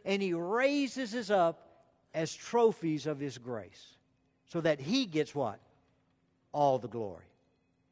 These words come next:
Not us, but he gets the glory. So there's no longer a need for any believer to fear God. You say, "Andy, you don't know what I did last night.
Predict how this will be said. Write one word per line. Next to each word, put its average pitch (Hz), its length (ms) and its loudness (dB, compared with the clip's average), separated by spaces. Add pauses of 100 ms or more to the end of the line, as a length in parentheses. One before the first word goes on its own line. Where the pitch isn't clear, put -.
(200)
Not 156 260 2
us, 135 500 2 (600)
but - 160 -14
he 220 340 -4
gets 120 460 -8 (520)
the 123 100 -10
glory. 107 420 -12 (960)
So 190 240 0
there's 180 240 0
no 202 220 0
longer 220 500 0
a 170 160 -8
need 202 400 -6
for 160 140 -12
any 220 260 -6
believer 196 480 -4
to 160 140 -8
fear 240 420 -8
God. 104 340 -10 (540)
You 185 80 -12
say, 202 260 -4
"Andy, 202 140 -6
you 180 120 -6
don't 240 160 -6
know 196 140 -2
what 180 160 -2
I 165 120 0
did 170 220 -2
last 110 340 -6
night. 82 240 -16